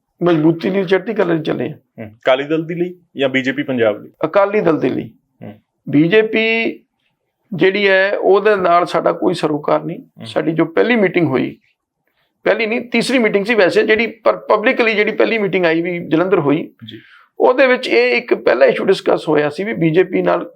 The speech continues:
Speaker 1: ਜਾਂ ਹੋਰ ਕਿਸੇ ਪਾਰਟੀ ਨਾਲ ਕਰਨਾ। ਅਸੀਂ ਕਿਹਾ ਸੀ ਵੀ ਨਹੀਂ, ਆਪਾਂ ਕਿਸੇ ਰੂਪ 'ਚ ਵੀ ਉਹਨਾਂ ਨਾਲ ਕਿਸੇ ਤਰ੍ਹਾਂ ਦਾ ਸੰਬੰਧ ਰੱਖ ਕੇ ਨਹੀਂ ਚੱਲਣਾ।
Speaker 2: ਹੂੰ।
Speaker 1: ਆਪਾਂ ਅਕਾਲੀ ਦਲ ਜੇ ਅਸੀਂ ਆਪ ਤਕੜਾ ਕਰਾਂਗੇ, ਫਿਰ, ਅਹ, ਜਿਹੜਾ ਅਕਾਲੀ ਦਲ ਮੌਜੂਦ ਸਕਦਾ, ਅਸੀਂ ਜੇ ਕਿਸੇ ਦੇ ਵੱਲ ਝਾਕੀ ਜਾਵਾਂਗੇ ਜਾਂ ਕਿਸੇ ਬਾਰੇ ਸੋਚਾਂਗੇ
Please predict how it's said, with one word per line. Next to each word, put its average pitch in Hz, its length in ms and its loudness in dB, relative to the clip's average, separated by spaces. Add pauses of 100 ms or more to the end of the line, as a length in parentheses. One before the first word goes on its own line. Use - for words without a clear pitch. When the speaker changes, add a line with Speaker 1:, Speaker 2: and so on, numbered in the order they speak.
(400)
Speaker 1:
ਜਾਂ 165 120 2
ਹੋਰ 160 160 2
ਕਿਸੇ 170 220 0
ਪਾਰਟੀ 160 320 -2
ਨਾਲ 160 140 -2
ਕਰਨਾ। 170 240 -2
ਅਸੀਂ 190 160 -4
ਕਿਹਾ 190 120 0
ਸੀ 180 100 -4
ਵੀ 175 100 -2
ਨਹੀਂ, 202 300 -4 (800)
ਆਪਾਂ 180 380 2 (520)
ਕਿਸੇ 180 240 4
ਰੂਪ 196 220 -2
'ਚ - 140 -10
ਵੀ 190 120 -2
ਉਹਨਾਂ 196 200 0
ਨਾਲ 180 240 0
ਕਿਸੇ 190 460 0
ਤਰ੍ਹਾਂ 175 440 -2
ਦਾ 175 120 2
ਸੰਬੰਧ 170 340 0
ਰੱਖ 170 200 0
ਕੇ - 100 -4
ਨਹੀਂ 156 100 0
ਚੱਲਣਾ। 156 280 -2
Speaker 2:
ਹੂੰ। - 340 -14 (220)
Speaker 1:
ਆਪਾਂ 190 480 2 (300)
ਅਕਾਲੀ 170 300 0
ਦਲ 208 240 0
ਜੇ 190 200 4
ਅਸੀਂ 196 240 -2
ਆਪ 185 280 0
ਤਕੜਾ 190 240 2
ਕਰਾਂਗੇ, 190 500 0 (600)
ਫਿਰ, 214 440 2
ਅਹ, - 560 -2
ਜਿਹੜਾ 202 240 2
ਅਕਾਲੀ 190 240 0
ਦਲ 185 120 2
ਮੌਜੂਦ 175 340 0
ਸਕਦਾ, 180 300 2
ਅਸੀਂ 214 140 -4
ਜੇ 214 120 2
ਕਿਸੇ 214 260 2
ਦੇ 214 220 4
ਵੱਲ 196 340 0
ਝਾਕੀ - 320 -2
ਜਾਵਾਂਗੇ 196 380 0
ਜਾਂ 196 100 0
ਕਿਸੇ 185 220 2
ਬਾਰੇ 190 200 2
ਸੋਚਾਂਗੇ 185 520 0